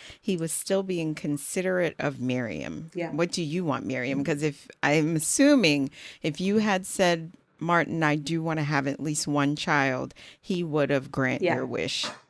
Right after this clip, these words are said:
Speaker 2: Yeah.
Speaker 1: Yeah.
Speaker 2: One hundred percent. He would have
Speaker 1: Yeah.
Speaker 2: done it.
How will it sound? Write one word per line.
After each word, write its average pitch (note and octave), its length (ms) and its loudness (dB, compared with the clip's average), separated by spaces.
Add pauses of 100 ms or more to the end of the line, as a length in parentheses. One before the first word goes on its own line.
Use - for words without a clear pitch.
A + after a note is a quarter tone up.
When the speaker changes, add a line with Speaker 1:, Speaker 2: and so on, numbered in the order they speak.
(180)
Speaker 2:
Yeah. E3 200 -2 (200)
Speaker 1:
Yeah. C#3 240 0
Speaker 2:
One F#3 160 4
hundred F3+ 380 2
percent. - 500 -2 (540)
He F3+ 100 0
would F3+ 160 4
have D3+ 220 2
Speaker 1:
Yeah. E3 60 0
Speaker 2:
done D#3 120 -2
it. - 220 -8